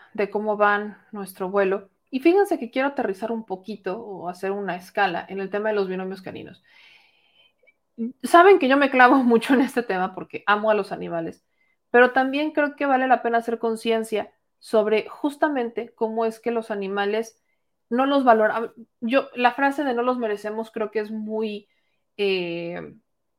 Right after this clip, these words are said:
es muy clara, ¿no? Y, y es muy neta. Quiero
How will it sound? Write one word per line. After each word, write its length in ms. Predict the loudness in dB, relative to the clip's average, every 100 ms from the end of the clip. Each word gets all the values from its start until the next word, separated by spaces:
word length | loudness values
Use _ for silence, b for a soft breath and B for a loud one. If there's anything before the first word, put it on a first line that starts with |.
| _ _ _ _ _
es 360 | -16 -6 -2 0
muy 220 | 0 0
clara, 540 | 2 4 4 0 -6 _ _ _
¿no? 240 | -12 -6 -6
Y, 140 | -6
y 140 | -4 -2
es 120 | -2
muy 200 | -6 -4
neta. 380 | -6 -8 -12 -14 _ _ _ _ _ _ _ _ _ _ _ _ _
Quiero 200 | 4 4